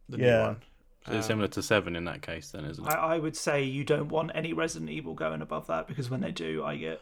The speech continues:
Speaker 1: I don't tend
Speaker 4: I
Speaker 1: to
Speaker 4: wanna,
Speaker 1: like
Speaker 4: I wanna
Speaker 1: games.
Speaker 4: get to the end.
Speaker 1: Yeah, I
Speaker 2: Yeah.
Speaker 1: don't tend to like games that are longer than that, to be honest. I think that's
Speaker 2: No.
Speaker 1: kind of
Speaker 4: Yeah.
Speaker 1: that's just about right. I don't, when a game says,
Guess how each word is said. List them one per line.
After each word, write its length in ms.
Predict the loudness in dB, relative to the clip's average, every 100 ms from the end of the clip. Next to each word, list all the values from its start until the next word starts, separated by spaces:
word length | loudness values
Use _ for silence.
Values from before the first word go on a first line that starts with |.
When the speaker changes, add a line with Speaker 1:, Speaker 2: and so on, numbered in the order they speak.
| -14 -16 2
Speaker 1:
I 100 | 4
don't 220 | 6 4
tend 160 | 6 4
Speaker 4:
I 20 |
Speaker 1:
to 60 | 6
Speaker 4:
wanna, 160 | 4
Speaker 1:
like 120 | 6 6
Speaker 4:
I 60 |
wanna 140 | 6 4
Speaker 1:
games. 40 |
Speaker 4:
get 120 | -2
to 80 | -2
the 140 | 0 0
end. 220 | 0 2
Speaker 1:
Yeah, 200 | 6 8
I 120 | 10
Speaker 2:
Yeah. 160 | 10 8
Speaker 1:
don't 80 | 6
tend 120 | 2
to 40 |
like 180 | 2 4
games 260 | 4 2 2
that 100 | 0
are 60 |
longer 240 | 2 0 0
than 140 | -2
that, 160 | -2 -8
to 80 | -8
be 40 | -8
honest. 240 | -6 -8
I 60 | -6
think 180 | -4
that's 60 | 8
Speaker 2:
No. 220 | 10 10
Speaker 1:
kind 120 | 6 -2
of 180 | -10
Speaker 4:
Yeah. 280 | -8 -6 -6 -6
Speaker 1:
that's 180 | -6 -6
just 200 | -6 -6
about 200 | -2 0
right. 240 | 4 2 2
I 120 | -4
don't, 280 | -6 -8 -16 _ -20 _ -8
when 200 | -4 0
a 40 |
game 240 | 2 2 0
says, 540 | -2 -2 -2 -10